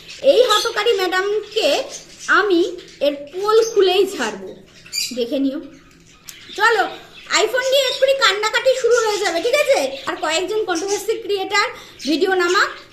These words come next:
এক্ষুনি কান্নাকাটি শুরু হয়ে যাবে, তাই না? যারা যারা আমার সাথে সহমত, তারা কমেন্টসে অবশ্যই জানিও, কিন্তু যারা হটকারী ম্যাডামকে চেনো, তারা কিন্তু অবশ্যই কমেন্টসে জানিও।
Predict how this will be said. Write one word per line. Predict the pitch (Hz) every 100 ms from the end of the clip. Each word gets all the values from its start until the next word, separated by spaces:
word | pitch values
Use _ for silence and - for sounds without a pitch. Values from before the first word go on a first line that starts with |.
| -
এক্ষুনি | - - 571 571
কান্নাকাটি | 480 381 370 403
শুরু | - 349 311
হয়ে | 254
যাবে, | 226 202 214 - - - - - - -
তাই | 285 440
না? | 605 269 - - - - - -
যারা | 294 349
যারা | 427 508 494
আমার | 302 359 480 571
সাথে | 554 539
সহমত, | 427 339 330 330 269 - - - -
তারা | 294 339
কমেন্টসে | 359 285 311 359 427
অবশ্যই | 277 302 - 381
জানিও, | 302 277 311 311
কিন্তু | 302 247 - 190 - - - -
যারা | 254 294
হটকারী | 277 285 392 403
ম্যাডামকে | 403 349 349 370 359 285
চেনো, | 269 226 202 - - - -
তারা | 233
কিন্তু | 311 370 294
অবশ্যই | 277 427
কমেন্টসে | 403 311 311 330 285
জানিও। | 262 233 214